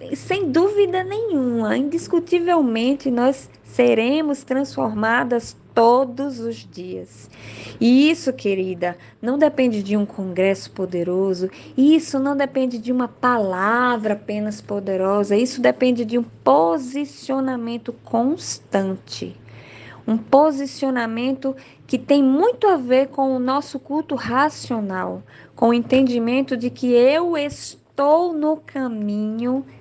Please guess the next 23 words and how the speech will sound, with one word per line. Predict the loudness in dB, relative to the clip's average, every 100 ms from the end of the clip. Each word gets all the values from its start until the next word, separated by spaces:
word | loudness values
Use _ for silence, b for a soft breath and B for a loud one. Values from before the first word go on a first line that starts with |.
| -20
sendo | -20 -6 0 2 2 0
transformada. | -2 -2 -4 -4 -8 -8 -6 -4 -2 -2 -4 -8 B B B B
Eu | 4
só | 4
permaneço | 0 0 2 2 0 0 -2
aqui | -4 -4 -6
porque | -6 -6 -4
estou | -4 -6 -6
sendo | -2 -2
preparada | -2 2 4 4 2 -4 -2 0 0 0 0 -4
para | -6
o | -8
dia | -6 -4 -4
que | -6
será | -6 -4
perfeito. | -4 -6 -10 -8 -2 -2 -2 -10 -14 B B B
Eu | 0
estou | 2 4
sendo | 2 2 0
preparada | -2 0 2 2 -2 -2 0 0 0
para | -2 -4
a | -6
eternidade. | -6 -8 -8 -8 -8 -8 -10 -16